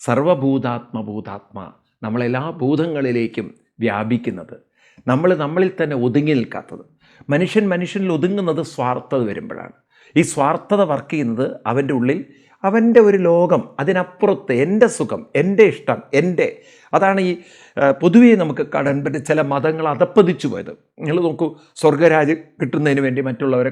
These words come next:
കൊല്ലണം എന്നുള്ള തീവ്രവാദ ചിന്ത വന്നപ്പോൾ തീവ്രവാദികളെ ലോകം വെറുക്കാൻ തുടങ്ങി. എന്താണ് അഫ്ഗാനിസ്ഥാനിലേക്കൊക്കെ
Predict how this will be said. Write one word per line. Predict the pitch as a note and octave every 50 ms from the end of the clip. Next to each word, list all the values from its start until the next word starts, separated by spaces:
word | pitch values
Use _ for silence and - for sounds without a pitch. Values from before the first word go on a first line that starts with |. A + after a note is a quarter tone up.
| C3
കൊല്ലണം | - D#3+ D#3 D#3 F#3 F3+ F3+ E3+ D3+
എന്നുള്ള | C#3 C3+ C#3 C3+ C3
തീവ്രവാദ | C3 - D3 D3 D3 F3 F3 F3 E3 D3+ D3 C#3+
ചിന്ത | C#3 D3 C#3 B2 B2+ D#3+
വന്നപ്പോൾ | D3 A#2+ A2 G#2+ - - B2+ B2+ A#2+ - _ _ _ _ _ _ _ _ _ _ _ _ _ _ _ _ _ _ _ _ _ _ _ _ _ _ -
തീവ്രവാദികളെ | D#3+ E3+ E3+ F#3 F3 F3 D#3+ D#3 D3+ D#3+ D#3+ E3 E3
ലോകം | D#3 D#3 D#3 D#3+ F#3 F#3
വെറുക്കാൻ | F#3 F#3 F#3+ F#3+ G#3+ G3+ D#3
തുടങ്ങി. | A#2+ G2 F#2+ D#2+ - _ _ _ _ _ _ _ _ _ -
എന്താണ് | B2+ D3+ F3 E3 E3
അഫ്ഗാനിസ്ഥാനിലേക്കൊക്കെ | D#3 - - - D3 D#3+ E3+ E3+ - - G3 F3+ F3 F3 F3 F3 D#3 F3 E3 - F3